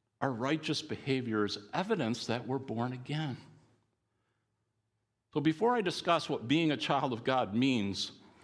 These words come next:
I think it's important to understand the second point in this section is the difference between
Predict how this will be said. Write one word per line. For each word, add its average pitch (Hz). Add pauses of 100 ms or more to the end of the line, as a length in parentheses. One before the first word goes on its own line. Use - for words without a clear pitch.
(400)
I 131
think 185
it's 175
important 135
to -
understand 113 (800)
the -
second 151
point 110
in 107
this 110
section 127
is 95
the 104
difference 123
between 107